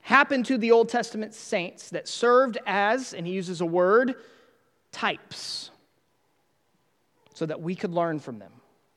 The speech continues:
You see, the Lord in his providence brought about real historical events, real historical people to fulfill his purposes. But he, his sovereignty and his wisdom is so great that he did so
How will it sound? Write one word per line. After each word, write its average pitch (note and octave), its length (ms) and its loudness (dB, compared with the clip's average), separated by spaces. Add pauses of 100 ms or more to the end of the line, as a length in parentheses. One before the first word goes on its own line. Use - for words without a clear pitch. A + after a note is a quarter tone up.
(1300)
You - 80 -12
see, A#3 140 0
the G#3 120 6
Lord B3 360 10
in C4 100 6
his B3+ 180 2
providence G3 640 0
brought F#3 440 2
about G#3+ 460 2 (280)
real B3 640 2 (380)
historical C4 920 2
events, - 640 0 (320)
real A3 520 4
historical B3+ 600 4
people G3 560 -2 (280)
to G3+ 100 -4
fulfill A3+ 420 4
his A#3 160 2
purposes. F#3 840 -4 (1400)
But E3+ 100 -6
he, A#3+ 200 2
his B3 260 -2
sovereignty B3 760 2
and F#3 100 -2
his G3 140 2
wisdom G#3 400 0
is F#3 120 -2
so A#3+ 200 6
great A3 300 4
that G#3+ 120 -6
he G#3+ 140 0
did B3+ 320 0
so D3+ 440 2